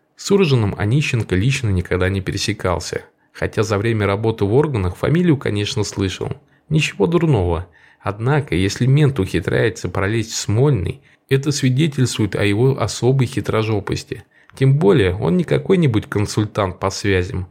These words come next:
а самостоятельная шишка, зампред какой-то, мать её так, специальной комиссии.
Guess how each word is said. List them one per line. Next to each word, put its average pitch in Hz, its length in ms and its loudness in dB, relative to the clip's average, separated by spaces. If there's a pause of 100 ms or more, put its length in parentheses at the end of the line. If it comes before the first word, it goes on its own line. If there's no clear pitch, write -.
(280)
а - 120 -4
самостоятельная 123 1080 0
шишка, - 600 -2 (240)
зампред 107 640 -2
какой-то, - 480 -2
мать 107 240 -2
её 101 100 2
так, 101 220 -6
специальной 92 560 -6
комиссии. 92 720 -6